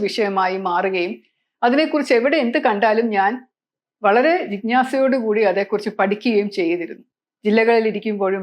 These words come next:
law and order-ിൽ ഇരിക്കുമ്പോഴും ജയിലിൽ ഇരിക്കുമ്പോഴും ഒക്കെ മയക്കുമരുന്നിന് അടിമകളായിട്ടുള്ള ഒരുപാട് പേരെ കണ്ടിട്ടുണ്ട്. മയക്കുമരുന്ന് കേസുകൾ ഒരുപാട് എടുത്തിട്ടുണ്ട്. അപ്പൊ അതുകൊണ്ട് അതിനെക്കുറിച്ചുള്ള ഒരു അവബോധം പങ്കുവെക്കാം എന്ന് വിചാരിച്ചാണ് ഇന്ന് ഞാൻ ഈ വീഡിയോ ചെയ്യുന്നത്.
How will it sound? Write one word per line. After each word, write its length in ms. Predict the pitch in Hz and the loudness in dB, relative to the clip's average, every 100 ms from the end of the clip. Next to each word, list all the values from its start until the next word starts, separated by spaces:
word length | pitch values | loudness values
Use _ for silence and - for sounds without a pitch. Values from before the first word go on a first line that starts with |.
| 180 | -2
law 100 | 196 208 | 0 2
and 100 | 208 | 0
order-ിൽ 240 | 208 214 202 | 0 0 -2
ഇരിക്കുമ്പോഴും 480 | 190 202 185 185 190 180 | -4 -6 -4 -4 -4 0
ജയിലിൽ 280 | 214 254 247 | 2 2 0
ഇരിക്കുമ്പോഴും 500 | 208 214 196 190 190 180 | -2 -4 -4 -2 -4 -6
ഒക്കെ 120 | 208 190 | -4 -2
മയക്കുമരുന്നിന് 600 | 196 254 220 196 196 190 | -2 -2 -2 -2 0 0
അടിമകളായിട്ടുള്ള 680 | 185 220 240 226 202 190 196 185 | 2 0 2 2 0 -2 -2 -2
ഒരുപാട് 320 | 180 208 233 208 | 0 0 2 0
പേരെ 180 | 185 185 | -2 -2
കണ്ടിട്ടുണ്ട്. 460 | 185 170 175 165 170 175 | -4 -4 -6 -4 -4 -4
മയക്കുമരുന്ന് 540 | 175 180 196 190 196 208 208 | -8 -10 -6 -4 -4 -4 0
കേസുകൾ 400 | 214 220 262 220 185 | -2 0 -2 0 0
ഒരുപാട് 300 | 190 185 175 | -2 -2 -2
എടുത്തിട്ടുണ്ട്. 520 | 175 233 202 156 165 175 _ _ _ _ _ | -6 -8 -10 -8 -8 -10 _ _ _ _ _
അപ്പൊ 100 | 226 247 | 0 4
അതുകൊണ്ട് 220 | 262 262 233 | 4 4 2
അതിനെക്കുറിച്ചുള്ള 800 | 247 294 294 240 - 302 240 233 | 2 0 -2 -6 -4 0 0 0
ഒരു 80 | 208 190 | 0 0
അവബോധം 520 | 208 233 240 254 254 254 - | 0 0 2 2 0 -2 0
പങ്കുവെക്കാം 640 | 240 254 302 220 226 202 208 - _ 196 | 2 4 2 2 2 2 0 -10 _ -4
എന്ന് 120 | 220 226 | -2 0
വിചാരിച്ചാണ് 560 | 208 214 214 196 165 247 - _ 196 | 0 0 -2 -4 -4 -8 -10 _ -8
ഇന്ന് 120 | 202 | -6
ഞാൻ 100 | 185 175 | -6 -4
ഈ 20 | 170 | -4
വീഡിയോ 220 | 170 175 170 | -2 -2 -4
ചെയ്യുന്നത്. 380 | 156 151 - | -8 -10 -16